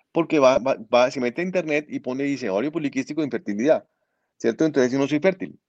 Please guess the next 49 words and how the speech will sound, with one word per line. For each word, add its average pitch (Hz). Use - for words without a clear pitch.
Entonces, 135
imagínense 151
lo 151
que 120
me 104
pasa. 151
Y 98
además 104
que 156
si 135
dejo 120
de 151
tomar 117
anticonceptivos, 113
se 139
me 113
va 98
a 101
llenar 123
la 135
caja 135
de 135
granos 139
y 143
voy 104
a 104
volverme 120
inmunda 147
y 151
llenar 113
de 107
pelos, 143
porque 127
es 147
lo 185
que 165
leen. 185
Entonces, 151
llega 147
la 202
niña 190
que 123
tiene 135
dieciséis 180
años, 151
que 113
tiene 120
una 180
dis-, 165